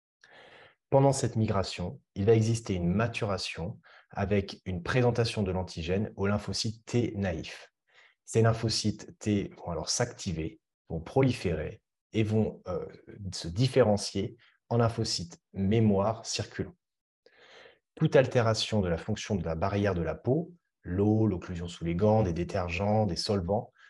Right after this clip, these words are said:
va faciliter la pénétration des allergènes et le développement de la réaction allergique. Deuxième étape, c'est la phase de révélation.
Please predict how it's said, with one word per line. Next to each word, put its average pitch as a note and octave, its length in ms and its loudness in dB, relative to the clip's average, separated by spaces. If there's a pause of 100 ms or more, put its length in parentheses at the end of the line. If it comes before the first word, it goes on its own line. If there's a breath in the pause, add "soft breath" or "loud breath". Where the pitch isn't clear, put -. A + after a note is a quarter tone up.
(160 soft breath)
va F#2+ 100 -4
faciliter B2+ 600 0
la F#2 100 0
pénétration A2+ 640 -4
des F#2 160 -2
allergènes E2+ 580 -2
et G#2+ 80 -4
le G2+ 100 -2
développement G2 500 0
de A2 60 -4
la F#2+ 60 -4
réaction F2+ 340 -8
allergique. D#2+ 460 -12 (1300 loud breath)
Deuxième G#2 520 4
étape, - 500 -4
c'est - 160 -8
la F2 120 -2
phase G#2+ 280 0
de E2 100 -6
révélation. F#2+ 1000 0